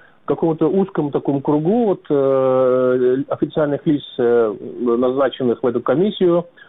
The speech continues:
Ну, может быть, они формально включат каких-то дв-, двух-трех экспертов, но в основном это будут, э, министерские работники, которые подотчетны президенту и, и слова не могут, э,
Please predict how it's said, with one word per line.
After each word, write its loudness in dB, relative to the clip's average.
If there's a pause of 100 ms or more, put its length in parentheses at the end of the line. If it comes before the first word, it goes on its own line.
(220)
Ну, 2
может 2
быть, -4
они 0
формально 0
включат -8
каких-то -4
дв-, 0
двух-трех 0
экспертов, -2
но -2
в 2
основном 0
это -2
будут, 0
э, 2
министерские 0
работники, 0 (180)
которые -2
подотчетны -2
президенту 0
и, 0
и -2
слова 0
не -2
могут, -2
э, 2